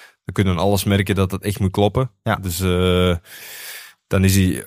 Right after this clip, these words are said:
Speaker 1: inderdaad veel luisterend naar, eh, naar de mensen rondom hem. En, eh, misschien dat ik dat ook wel heb, maar op een andere manier of toch
Speaker 2: Ja.
Speaker 1: iets minder. Of
Speaker 2: Ja.
Speaker 1: al, of al iets sneller, eh, eh, het wel oké vind. Ehm, maar ik ben, maar ik ben zeker, eh,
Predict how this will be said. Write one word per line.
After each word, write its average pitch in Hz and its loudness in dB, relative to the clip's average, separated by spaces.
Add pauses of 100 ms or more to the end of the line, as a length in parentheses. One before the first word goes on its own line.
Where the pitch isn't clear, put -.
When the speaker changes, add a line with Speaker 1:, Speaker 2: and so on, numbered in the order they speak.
Speaker 1:
inderdaad 92 0
veel 98 2
luisterend 101 2
naar, 101 2
eh, 98 2
naar 95 0
de 92 0
mensen 101 -2
rondom 98 2
hem. 107 2
En, 92 2
eh, 87 -2
misschien 90 -2
dat 90 0
ik 90 -4
dat 85 -2 (440)
ook 101 -2
wel 98 4
heb, 101 4
maar 104 -2
op 90 -4
een 95 -2
andere 95 0
manier 95 0
of 95 -2
toch 95 -4
Speaker 2:
Ja. 101 -2
Speaker 1:
iets 92 -2
minder. 110 0
Of 95 -6
Speaker 2:
Ja. 92 0
Speaker 1:
al, 90 0
of 87 -4
al 90 2
iets 95 0
sneller, 92 2
eh, 87 -2
eh, 87 -2 (540)
het 85 -2
wel 85 2
oké 98 2
vind. 123 -2 (460)
Ehm, 87 2 (300)
maar 92 -2
ik 87 -4
ben, 90 -2
maar 76 -8
ik 87 -12
ben 90 -6
zeker, 98 -2 (340)
eh, 92 0